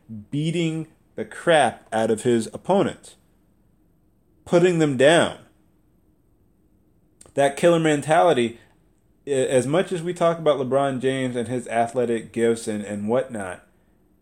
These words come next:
I don't think that Jordan sees that same exact killer mentality as he sees in Kobe.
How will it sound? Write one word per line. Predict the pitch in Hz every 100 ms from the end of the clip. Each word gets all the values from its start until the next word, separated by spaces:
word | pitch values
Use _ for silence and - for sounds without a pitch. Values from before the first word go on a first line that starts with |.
| _
I | 113 156
don't | 220 196
think | 175 160
that | 127
Jordan | 117 135 135 117
sees | - 160 175 147 117 107
that | 117 110
same | - 127 127 131
exact | 123 107 117 113 -
killer | - 131 123
mentality | 117 113 107 117 117 113 104 104 101 -
as | 110 120
he |
sees | 110 - 107 107 -
in | 107
Kobe. | 104 170 165 110 87